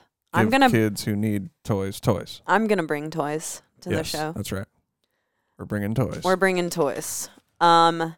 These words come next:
Speaker 1: also, so Naveen and I are going to be speaking, um,
Speaker 2: Speaking engagement.
Speaker 1: we're gonna ha-, we have a speaking engagement.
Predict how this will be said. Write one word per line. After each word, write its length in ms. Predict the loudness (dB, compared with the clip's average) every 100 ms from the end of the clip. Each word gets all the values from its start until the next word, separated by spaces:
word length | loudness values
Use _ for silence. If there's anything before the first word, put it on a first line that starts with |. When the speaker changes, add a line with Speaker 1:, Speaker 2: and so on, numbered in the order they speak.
| _ _ _ _ _ _
Speaker 1:
also, 640 | 6 6 6 6 6 0 _ _ -8
so 240 | 2 4
Naveen 300 | 4 2 2
and 80 | 4 4
I 60 | 4
are 120 | 4
going 220 | 2 0
to 100 | -4
be 140 | -6
speaking, 920 | -6 -6 -4 -4 -4 -6 -6 -6 -8 -12 _ _ _ _
um, 560 | 0 2 2 -2 -10 -16 _ _ _ -10
Speaker 2:
Speaking 500 | -2 0 2 2 2
engagement. 600 | 0 0 -2 -2 -6 -6
Speaker 1:
we're 100 | -4
gonna 140 | -2
ha-, 160 | -2 -2
we 120 | -2 -2
have 160 | -2
a 40 | -2
speaking 500 | -4 -8 -6 -4 -4
engagement. 800 | -4 -4 -4 -6 -10 -12 -18